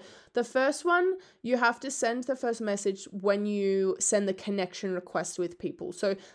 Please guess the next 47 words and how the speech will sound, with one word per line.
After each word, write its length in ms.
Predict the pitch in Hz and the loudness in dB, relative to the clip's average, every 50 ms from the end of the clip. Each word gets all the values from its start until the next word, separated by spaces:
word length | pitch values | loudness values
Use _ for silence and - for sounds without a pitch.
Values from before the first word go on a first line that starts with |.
| _ 226 | _ 0
LinkedIn 360 | 247 269 285 277 349 349 339 | 0 2 2 2 2 2 2
Sales 440 | 339 - 233 196 202 208 214 208 233 | 2 2 2 4 4 2 2 0 -2
Navigator 500 | 220 214 220 226 220 214 220 220 214 - | -2 -2 0 2 2 4 4 4 2 2
allows 540 | - 196 202 190 185 180 185 190 202 196 - | 0 0 2 2 4 4 4 4 2 0 -2
you 100 | 196 196 | -6 -6
to 200 | 196 - - 190 | -6 -6 -6 -6
send 300 | 196 - 214 190 190 196 | -2 0 0 0 0 -2
connection 500 | - 202 202 175 180 185 - - 202 214 | -4 -4 -2 -2 -4 -4 -4 -4 -4 -4
requests 580 | 214 208 - - 202 196 196 - - - - - | -4 -4 -4 -2 -2 -2 -2 -4 -8 -10 -10 -6
to 120 | - 226 196 | -6 -4 -2
people 360 | - 208 185 196 202 196 190 | 0 0 0 0 2 0 2
that 220 | 190 202 185 185 | 2 2 2 2
are 120 | 190 - - | 2 0 2
outside 720 | - 196 196 190 - - - - 190 185 180 185 185 180 - - | 4 4 4 4 2 0 0 2 4 6 6 4 4 0 0 0
of 280 | 185 180 175 175 175 - | 2 2 2 0 -2 -2
your 460 | 175 180 180 180 175 175 175 170 170 175 | -2 0 2 4 4 4 4 2 2 -2
current 400 | - - 180 175 175 - - 175 | -2 -2 -2 -2 -2 -4 -6 -6
network. 460 | 170 - - 107 123 78 - - - | -6 -6 -4 -4 -4 -4 -4 -8 -8
So 280 | - - 220 208 202 202 - - - - - - | -2 2 4 4 4 2 -2 -10 -20 -20 -2 2
if 160 | - 233 233 | 2 4 4
you 80 | 285 285 | 4 2
don't 160 | 269 254 254 | 2 2 2
have 200 | 247 254 240 226 | 2 0 0 0
LinkedIn 360 | 226 220 226 208 226 208 208 | 0 -2 -2 -2 -2 -4 -2
Sales 380 | 208 - 175 175 185 196 190 196 | -2 0 2 2 2 2 0 -2
Navigator, 560 | 185 180 175 180 202 202 233 240 247 262 233 | -2 -2 -2 -2 0 0 2 4 4 4 4
which 220 | 220 196 190 - | 2 2 0 -2
is 100 | 208 208 | -6 -4
the 100 | - 202 | -2 -4
paid 400 | 190 - - 202 170 175 185 185 | -4 -4 -4 -2 0 0 0 0
version 300 | 202 226 226 226 247 240 | 0 -2 -2 -2 -2 -4
of 120 | 240 233 233 | -6 -4 -2
LinkedIn, 460 | 247 233 240 240 240 247 240 240 240 - - - - _ - | -2 -2 -2 -2 -4 -4 -4 -4 -6 -10 -14 -20 -16 _ -4
you 120 | 226 247 | -4 -4
can't 400 | 233 - - 214 214 220 233 - | -4 -4 0 2 2 2 2 2
reach 300 | - 240 254 240 - - | 0 -2 -2 -2 0 2
out 240 | 208 185 185 180 - | 2 2 2 2 -2
to 80 | 233 214 | -6 -6
people 400 | - 233 226 214 220 240 247 240 | -4 -4 -4 -4 -4 -4 -4 -2
that 360 | 202 202 196 190 185 180 - - - | -2 0 2 4 4 4 2 0 -4
you 160 | 202 202 208 | -4 -4 0
don't 240 | 185 214 196 190 202 | 2 2 2 2 0
have 200 | 202 208 190 185 | -2 -4 -4 -4
a 60 | 196 | -6
common 400 | 196 - - 196 190 190 185 190 | -6 -4 -4 -2 -2 -2 -2 -4
connection 600 | 190 - - 180 175 175 180 - - 202 185 170 | -6 -8 -6 -6 -6 -6 -6 -8 -8 -6 -4 -2
with. 280 | 131 135 120 - - | -2 -2 -2 -4 -6